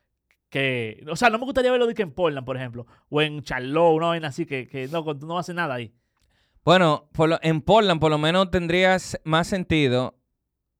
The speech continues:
Speaker 2: pa, pa, en el caso de que ellos de verdad se quieran quedar con Lillard, que ahí Lillard diga, "Bueno, tengo un tigre duro."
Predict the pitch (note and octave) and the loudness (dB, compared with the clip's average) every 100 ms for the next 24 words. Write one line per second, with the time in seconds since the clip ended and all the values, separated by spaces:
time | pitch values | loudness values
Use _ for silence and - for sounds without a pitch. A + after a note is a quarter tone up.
0 | - - C#3+ C#3+ - D3+ C#3 C3+ C3 A#2+ | -2 4 6 4 2 4 6 6 4 2
1 | A2 F#2 - _ _ _ _ _ C#3 C#3 | -2 -6 -12 _ _ _ _ _ -6 -6
2 | A#2+ C#3+ F3+ D#3+ D3+ D3+ D3+ D#3 D3 C#3 | 0 0 2 0 2 2 4 4 2 0
3 | C#3+ C3+ C#3+ C#3 C#3 C3 B2+ C3+ E3 B2+ | -2 -4 -4 -2 -4 -2 -2 -2 0 -2
4 | A#2 B2 B2+ C3 C3+ C3+ C3 C3 A#2 B3+ | -4 -6 -4 -4 -6 -6 -6 -4 -4 -6
5 | A3 G#2 G#2 B2+ C#3 D3 B2+ C3+ C3 A2+ | -8 -10 -10 -8 -8 -6 -4 -4 -2 -2
6 | D#3+ B3+ F#3 D#3 | -2 -2 -4 -6